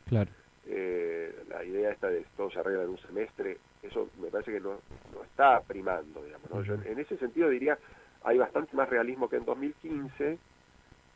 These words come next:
Speaker 2: eh, no quiere decir que haya acuerdo entre ellos, para
Speaker 1: Ujú.
Speaker 2: nada, eso pasa en la, en la, pasa en la oposición, lo mismo que pasa en la sociedad, digamos, <laughs> la gente tiene ideas completamente distintas sobre lo que hay que hacer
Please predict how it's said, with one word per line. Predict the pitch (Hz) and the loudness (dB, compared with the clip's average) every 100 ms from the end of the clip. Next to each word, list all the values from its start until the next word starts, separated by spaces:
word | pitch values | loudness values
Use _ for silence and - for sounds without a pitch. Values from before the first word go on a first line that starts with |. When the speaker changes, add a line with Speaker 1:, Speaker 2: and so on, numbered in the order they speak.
| - - | -12 0
Speaker 2:
eh, | 110 101 95 92 92 90 107 | 4 4 4 4 2 0 0
no | 131 | 0
quiere | 131 123 | 2 0
decir | 127 | 0
que | 107 | 2
haya | 110 | 2
acuerdo | - 147 127 113 104 | 6 8 8 6 4
entre | 104 104 107 127 117 | 0 0 4 4 4
ellos, | 107 117 139 - - - - - | 0 -4 -4 -10 -18 -20 -20 -6
para | 110 85 | -4 0
Speaker 1:
Ujú. | 117 | 4
Speaker 2:
nada, | 135 107 120 165 - | 6 6 4 0 -6
eso | 80 - - | -16 -14 -12
pasa | - 90 | -10 -8
en | 90 | -8
la, | 85 85 | -8 -8
en | 90 | -6
la, | 101 | 0
pasa | 143 147 | 2 2
en | |
la | 127 | 2
oposición, | - - 208 | 0 2 2
lo | 143 | 4
mismo | 135 | 2
que | 113 | 2
pasa | 110 | -2
en | 107 | -6
la | |
sociedad, | 92 92 123 185 127 | -6 -4 4 8 8
digamos, | 101 90 - | 6 -4 -8
<laughs> | |
la | - - - | -14 -10 0
gente | 180 - | 0 -2
tiene | 139 147 139 | -4 0 4
ideas | - | 4
completamente | - 113 131 135 117 | 2 -2 0 0 0
distintas | 101 - 226 98 | -8 -10 -4 -4
sobre | - 87 | -4 -6
lo | 87 | -4
que | 90 | -2
hay | |
que | 90 | -4
hacer | 87 90 87 | -2 -2 -2